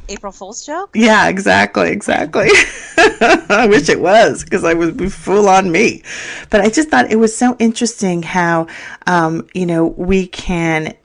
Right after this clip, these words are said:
Speaker 2: he-, hear each other talk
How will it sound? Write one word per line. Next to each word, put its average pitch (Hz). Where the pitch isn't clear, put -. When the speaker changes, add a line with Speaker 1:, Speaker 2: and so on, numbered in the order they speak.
Speaker 2:
he-, -
hear 320
each 226
other 156
talk 185